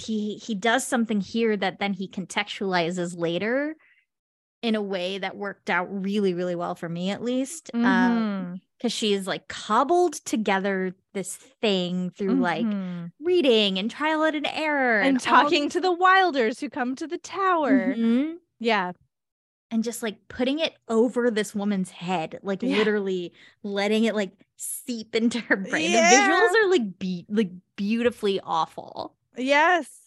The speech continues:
Speaker 2: Yes. And it's like, we have seen full on compulsion a couple of times by now. So we know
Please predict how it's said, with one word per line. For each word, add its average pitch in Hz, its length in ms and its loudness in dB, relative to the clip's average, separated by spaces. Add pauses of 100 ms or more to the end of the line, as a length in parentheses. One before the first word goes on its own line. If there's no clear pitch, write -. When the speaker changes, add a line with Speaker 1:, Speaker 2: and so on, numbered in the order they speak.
(200)
Speaker 2:
Yes. 277 380 2
And 320 140 4
it's 370 120 -2
like, 453 280 0
we 339 240 0
have 392 140 0
seen 254 640 -6 (260)
full 214 300 2
on 202 460 -2
compulsion 247 560 -2
a 220 80 -2
couple 196 360 -6
of 240 100 -6
times 285 380 -2
by 302 180 2
now. 302 300 0
So 285 180 -4
we 311 220 -2
know 247 720 2